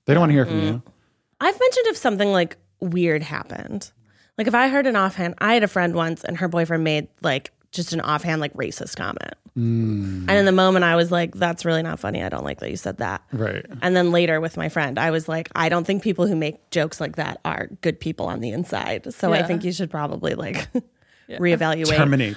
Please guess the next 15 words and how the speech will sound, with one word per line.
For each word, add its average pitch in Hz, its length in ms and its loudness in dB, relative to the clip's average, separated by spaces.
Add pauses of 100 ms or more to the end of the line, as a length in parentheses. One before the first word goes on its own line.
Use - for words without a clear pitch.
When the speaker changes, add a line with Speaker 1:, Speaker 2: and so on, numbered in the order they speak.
Speaker 2:
I 240 80 4
Speaker 1:
the - 80 8
Speaker 2:
mean, - 40 6
it - 40 8
was - 80 6
more, - 80 6
Speaker 1:
relationship. - 360 4
Speaker 2:
yeah, 214 200 6
right. 185 260 6
Abort, 226 340 4
Speaker 1:
<laughs> - 0 -
Speaker 2:
abort 277 320 6
the 320 60 4
relationship. 240 680 2 (420)
Um, 208 380 4